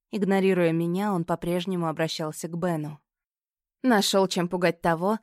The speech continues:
чьим телом, как своим, пользовалась та самая взбалмошная девчонка. «Ты получил то, что заслужил, и я не отступлюсь от своего мнения. Варе здесь не место». «Да кто она такая, чтобы ради нее рисковать?»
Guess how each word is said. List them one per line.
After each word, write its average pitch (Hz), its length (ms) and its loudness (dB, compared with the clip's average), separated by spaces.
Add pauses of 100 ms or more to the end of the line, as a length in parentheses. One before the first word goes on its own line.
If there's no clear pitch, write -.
(200)
чьим 226 320 2
телом, 226 420 0
как 190 180 -2
своим, 190 460 0
пользовалась 202 640 0
та 190 160 2
самая 185 460 2
взбалмошная 170 720 0
девчонка. 165 760 -6 (800)
«Ты 170 120 0
получил 170 460 0
то, 185 220 -2
что 170 200 -4
заслужил, 170 720 -2 (560)
и - 80 -4
я 180 300 6
не 170 140 4
отступлюсь 175 600 0
от 160 100 -2
своего 160 320 -4
мнения. 156 640 -4 (380)
Варе 180 400 6
здесь 160 340 -2
не 180 240 4
место». 160 540 0 (1400)
«Да 208 140 2
кто 208 260 4
она 196 160 6
такая, 180 440 2
чтобы 170 280 0
ради 175 240 4
нее 170 300 4
рисковать?» 170 680 0